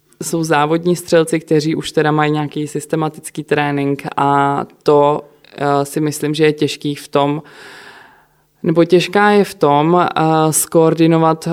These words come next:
vlastně hlavu a tělo a mít jemnou motoriku a dobrou koordinaci a umět to tělo vnímat.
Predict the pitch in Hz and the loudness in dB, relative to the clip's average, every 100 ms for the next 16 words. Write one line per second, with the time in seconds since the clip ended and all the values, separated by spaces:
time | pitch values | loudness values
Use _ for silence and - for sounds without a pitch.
0 | - 151 151 - 165 156 156 156 151 160 | -2 -2 -4 -4 -4 -2 0 0 2 2
1 | 151 156 147 139 - 147 147 143 - 151 | 0 0 0 2 0 0 -2 -4 -6 -4
2 | 151 151 147 147 147 147 - 139 143 135 | -2 -4 -4 -4 -4 -4 -2 0 0 0
3 | 143 143 147 143 139 139 135 143 135 143 | -2 2 0 0 -2 -2 -4 -4 -2 -2
4 | 143 139 139 143 147 143 143 147 147 139 | 0 -2 -4 -4 0 2 2 0 0 0
5 | 131 - | 0 -4